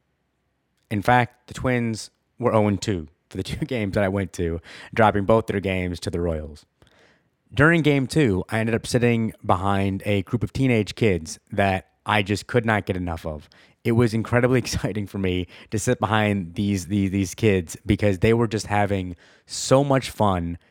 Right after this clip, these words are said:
and they were yelling, and they were screaming, and they were on their feet, and they were engaged.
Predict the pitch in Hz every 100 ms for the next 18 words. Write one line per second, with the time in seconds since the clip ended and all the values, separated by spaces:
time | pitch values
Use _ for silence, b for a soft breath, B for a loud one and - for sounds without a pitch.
0 | b - 113 104 101 92 110 123 135 135
1 | 104 101 90 - - 120 120 117 110 98
2 | 92 92 110 120 113 - 107 104 101 101
3 | 98 95 90 87 104 107 107 95